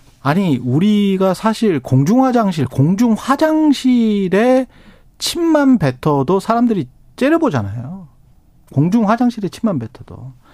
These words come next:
근데 바다는 유엔이 정한 해양법에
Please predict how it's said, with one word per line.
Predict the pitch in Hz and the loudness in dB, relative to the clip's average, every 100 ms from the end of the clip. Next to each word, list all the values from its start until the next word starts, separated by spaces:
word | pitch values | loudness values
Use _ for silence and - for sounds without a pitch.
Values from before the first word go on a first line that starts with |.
| - - | -20 -16
근데 | - 233 247 | -2 0 0
바다는 | - 123 190 214 185 214 226 151 - - - - - - | -2 0 2 2 2 2 2 0 -10 -20 -20 -20 -20 -8
유엔이 | 139 170 262 294 | -2 2 4 4
정한 | - 185 240 | 4 2 2
해양법에 | 190 269 294 - 220 170 208 139 104 | 2 2 2 0 0 2 0 -2 -4